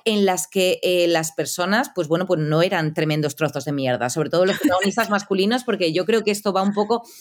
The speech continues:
Speaker 1: un poco más enfocado a, a ellos. Em, entonces, pues, me pareció muy guay ese movimiento que se generó, pero sí que es verdad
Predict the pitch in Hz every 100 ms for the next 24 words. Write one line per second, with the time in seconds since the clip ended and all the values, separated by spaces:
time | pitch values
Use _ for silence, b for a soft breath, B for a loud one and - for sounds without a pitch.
0 | B 208 233 240 226 233 202 190 185 175
1 | 151 143 139 - - 160 147 127 117 -
2 | B B B B 214 202 190 180 175 160
3 | - _ 220 214 262 - 226 - _ 233
4 | 220 202 170 165 311 381 208 170 226 285
5 | 415 - 226 240 226 220 220 214 220 220
6 | 226 - 208 208 240 330 - B B B
7 | 240 240 254 - 285 311 302 226 240 214
8 | 262 254